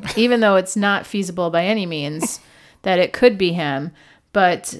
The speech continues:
Speaker 2: when we were talking earlier, I found this really interesting tidbit of information. So in twenty sixteen, a survey by Public Policy Polling, um, polled thirty-eight percent of Florida voters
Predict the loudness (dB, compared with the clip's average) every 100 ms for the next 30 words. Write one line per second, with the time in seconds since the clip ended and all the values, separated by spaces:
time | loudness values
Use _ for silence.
0 | -12 -6 -2 0 0 0 0 -2 -2 0
1 | 0 2 2 0 0 0 0 -4 -4 -2
2 | -2 -4 -8 -10 -10 -10 -10 -12 -12 -12
3 | -8 -6 -6 -8 -10 -10 -8 -8 -8 -10
4 | -8 -4 -4 -4 -8 _ _ _ _ _
5 | _ -4 -2 -2 0 2 2 0 -6 -4
6 | -2 -2 -2 -2 -2 0 -2 -2 -4 -4
7 | -4 -4 -4 -4 -2 -4 -6 -6 -4 -2
8 | -2 -6 -10 -18 _ _ _ _ _ _
9 | -8 -6 -8 -4 -4 -2 -2 0 0 0
10 | -2 -6 -6 -6 -8 -2 2 2 2 -2
11 | -6 -6 -6 -6 -8